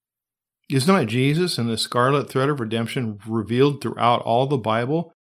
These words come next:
from the beginning of the end until our Lord's return? Is his work perhaps best understood as mediator of a new and better covenant, as Jeremiah prophesied,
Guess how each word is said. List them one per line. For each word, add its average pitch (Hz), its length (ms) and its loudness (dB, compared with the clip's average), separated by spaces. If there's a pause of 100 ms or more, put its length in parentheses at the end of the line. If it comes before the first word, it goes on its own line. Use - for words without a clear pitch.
(500)
from 147 220 2
the 135 60 2
beginning 123 480 0
of 156 120 0
the 113 160 2
end 127 240 0
until 120 340 -2
our 135 140 0
Lord's 123 380 0
return? 117 600 -2 (1080)
Is 143 180 4
his 202 180 4
work 151 360 2
perhaps 139 300 0
best 127 380 0
understood 151 540 -2
as 127 160 0
mediator 147 880 0 (420)
of 113 160 0
a 123 60 2
new 127 240 2
and 151 140 2
better 120 240 2
covenant, 143 500 0
as 113 220 -2
Jeremiah 107 560 -2
prophesied, 156 800 -2